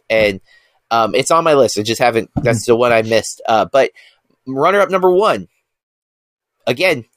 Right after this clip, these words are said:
Speaker 1: I think it could be for two movies, and not many directors can say that for the same year. But Ty West, uh,
Speaker 2: Oh.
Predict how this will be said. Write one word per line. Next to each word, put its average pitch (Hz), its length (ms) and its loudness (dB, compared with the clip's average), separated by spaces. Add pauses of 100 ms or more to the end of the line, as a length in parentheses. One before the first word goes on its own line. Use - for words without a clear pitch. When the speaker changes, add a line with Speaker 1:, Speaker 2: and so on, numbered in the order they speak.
(100)
Speaker 1:
I 127 80 -2
think 147 160 -4
it 139 60 -4
could 139 80 0
be 143 100 0
for 139 220 2 (140)
two 226 180 -4
movies, 107 360 -2
and 110 140 -8
not 139 160 -2
many 175 180 0
directors 156 420 -2
can 123 140 -6
say 165 200 0
that 127 200 2
for 113 160 0
the 101 100 -8
same 135 260 -2
year. 139 300 0 (360)
But 135 180 0
Ty 175 200 0
West, 151 560 -2
uh, 120 320 0 (280)
Speaker 2:
Oh. 110 180 -2